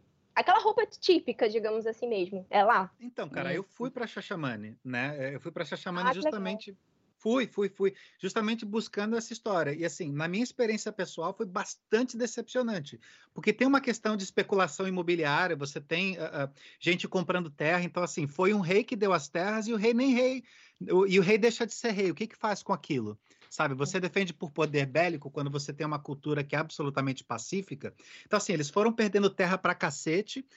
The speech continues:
Speaker 2: Então, o que eu imaginava que seria uma comunidade, a, a,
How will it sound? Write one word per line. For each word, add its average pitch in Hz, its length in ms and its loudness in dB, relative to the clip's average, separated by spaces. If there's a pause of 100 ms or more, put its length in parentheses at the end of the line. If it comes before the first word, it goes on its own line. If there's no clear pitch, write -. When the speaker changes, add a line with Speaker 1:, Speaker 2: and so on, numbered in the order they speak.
(200)
Speaker 2:
Então, 202 360 2 (120)
o 185 100 0
que - 100 2
eu 233 80 8
imaginava 214 520 2
que 202 120 -6
seria 180 280 2
uma 180 140 4
comunidade, 156 1000 2
a, 131 340 -2
a, 117 40 -8